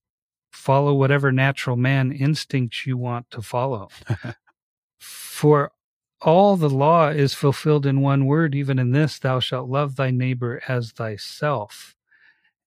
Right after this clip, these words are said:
Speaker 1: And so he starts talking about things that we might be tempted to do by just following the flesh or following what we want to do. So in verse seventeen, he talks about,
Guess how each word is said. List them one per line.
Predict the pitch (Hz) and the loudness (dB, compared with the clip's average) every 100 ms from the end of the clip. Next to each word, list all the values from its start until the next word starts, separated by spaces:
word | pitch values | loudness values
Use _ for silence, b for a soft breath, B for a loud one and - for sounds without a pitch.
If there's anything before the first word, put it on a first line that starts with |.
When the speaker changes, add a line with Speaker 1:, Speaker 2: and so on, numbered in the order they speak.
| _ - | _ -4
Speaker 1:
And | 135 127 | -2 -2
so | - 147 | 2 2
he | 135 | 2
starts | 143 - 180 160 - | -2 0 0 -2 -4
talking | 180 202 - 156 | -2 -2 0 0
about | 131 127 127 127 - | 2 2 0 -2 -8
things | - 165 160 143 | -2 2 2 0
that | 139 135 175 | -2 -4 -4
we | 143 143 151 151 139 151 | -4 -2 0 0 -2 -4
might | 143 143 147 131 | -4 -2 -2 -4
be | 139 131 - | -4 -6 -8
tempted | - 165 160 - 131 - | -4 -2 -2 -4 -6 -6
to | - | -10
do | 117 117 156 139 110 107 117 - B B B B B _ _ _ | -6 -2 0 2 0 -4 -8 -12 B B B B B _ _ _
by | 135 | -2
just | 131 135 - | 0 -2 -4
following | - 135 147 139 131 120 | -2 0 2 2 2 0
the | 117 | -2
flesh | - - 147 131 127 - 139 | -8 -2 2 2 2 -2 -6
or | 120 117 _ | -6 -10 _
following | - 135 139 135 123 139 _ _ _ _ _ _ _ _ _ | -6 -4 -2 0 -2 -4 _ _ _ _ _ _ _ _ _
what | - 127 120 | -6 -4 -2
we | 120 165 | 0 0
want | 143 123 107 | 2 -2 -4
to | - | -10
do. | 110 98 98 123 _ _ b b b - | -10 -10 -12 -18 _ _ b b b -10
So | - | -4
in | 123 | -2
verse | 123 127 - - _ | -2 -4 -4 -12 _
seventeen, | - - 131 123 - - 147 151 135 | -8 -4 -2 -4 -8 -2 2 2 2
he | 123 | -2
talks | - 127 110 - | -4 -6 -6 -8
about, | 123 113 110 104 127 | -8 -6 -6 -8 -12